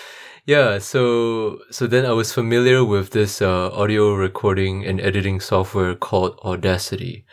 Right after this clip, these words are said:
And so because of that, I thought, uh, you know, with a little bit of familiarity, I thought, you know, voice is easier to edit and record than instruments and vocals. So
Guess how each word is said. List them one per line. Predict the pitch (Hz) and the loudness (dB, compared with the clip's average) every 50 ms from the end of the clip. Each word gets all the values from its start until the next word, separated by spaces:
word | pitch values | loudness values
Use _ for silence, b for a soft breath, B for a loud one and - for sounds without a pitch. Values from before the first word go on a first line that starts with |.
| B B B B B B B B B - | B B B B B B B B B 0
And | 107 104 104 104 101 98 101 98 101 98 98 101 95 - - | 2 4 4 4 4 2 0 -2 -2 -4 -4 -6 -8 -10 -8
so | - 123 110 | -4 -2 -2
because | 101 101 - 120 104 101 | -2 0 -2 -2 -2 -2
of | 95 90 | -2 0
that, | 113 139 151 143 107 | 2 2 4 2 2
I | 104 101 | -2 -4
thought, | - - 110 101 95 - - | -2 0 0 0 0 -2 -4
uh, | 98 92 90 90 92 95 | -8 -8 -6 -6 -8 -8
you | 98 95 | -8 -8
know, | 92 92 90 76 - - | -8 -8 -8 -12 -14 -18
with | 95 101 95 104 | -18 -16 -10 -6
a | |
little | 101 98 104 98 | -2 0 0 0
bit | 92 101 | 0 -2
of | 90 - | -4 -4
familiarity, | - 98 92 90 92 92 90 92 92 95 104 123 123 120 120 120 117 104 | -6 -8 -6 -4 -4 -4 -4 -4 -4 -2 0 0 0 0 0 0 0 0
I | 95 | 0
thought, | - 107 98 92 92 - 101 | 2 2 2 2 0 -4 -8
you | 95 | -8
know, | 90 92 95 | -8 -8 -8
voice | 98 87 98 98 101 104 104 - - | -8 -4 0 2 4 4 2 2 -2
is | 101 95 - - | -4 -4 -4 -6
easier | - 110 104 98 98 98 101 98 98 | -6 -4 -4 -2 0 0 0 0 0
to | - - 95 92 | -2 -4 -8 -6
edit | - 95 95 90 104 98 92 - - - | -2 -2 0 2 2 2 0 0 -6 -6
and | 101 92 90 90 87 | -6 -6 -6 -6 -8
record | 90 90 - - - - 113 110 110 104 98 | -10 -10 -10 -8 -2 2 2 4 2 2 0
than | - 101 92 87 87 87 90 92 | -2 -2 -2 -2 -4 -8 -10 -8
instruments | - 110 117 117 - - - 120 113 113 113 110 107 - | -6 -6 -4 -6 -4 0 0 0 0 0 -4 -4 -6 -6
and | 104 90 90 | -8 -8 -4
vocals. | 87 107 131 135 131 - 131 127 123 117 123 | -2 0 0 0 2 2 4 4 4 2 0
So | - - 98 95 95 95 92 - | 0 0 0 2 2 -2 -4 -6